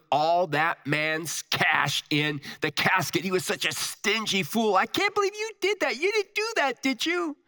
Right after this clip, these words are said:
And she responded, and she says, "You know, I made a promise to him, and I'm a good Christian. I will not lie. I keep my promises. So I put all his money in my account, and I wrote him a check,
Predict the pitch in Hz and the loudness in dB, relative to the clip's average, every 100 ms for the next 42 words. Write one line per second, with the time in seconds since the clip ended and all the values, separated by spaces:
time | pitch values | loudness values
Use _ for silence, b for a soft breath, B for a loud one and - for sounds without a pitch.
0 | B B B B B B 139 - 139 135 | B B B B B B -2 0 0 -2
1 | - 139 135 127 120 127 - 123 120 123 | 0 0 2 2 0 -2 0 0 0 0
2 | 127 127 123 127 123 113 - - 117 131 | 0 0 0 0 0 0 -4 0 0 0
3 | 127 - 127 110 95 90 98 _ B B | -4 -2 0 0 0 -4 -16 _ B B
4 | B B 113 127 120 110 - 135 127 - | B B 0 2 0 -2 0 -2 -2 -2
5 | 127 - 107 101 104 110 123 135 139 120 | -2 0 0 0 0 -2 0 0 0 0
6 | 113 110 104 - - - 127 123 - 113 | 2 2 -2 -2 -4 0 -2 -2 2 2
7 | 113 113 - 104 - - - B B B | 2 -4 -2 -2 -2 -8 -8 B B B
8 | - 135 123 135 143 - 127 147 147 131 | -4 2 2 2 -2 0 0 2 0 0
9 | 135 135 123 117 117 120 139 - 117 110 | 0 2 2 2 2 0 -2 0 0 -2
10 | - b - 113 107 110 110 113 120 113 | -8 b -4 -2 0 0 0 0 0 -2
11 | - 123 107 - | -2 -2 -2 -6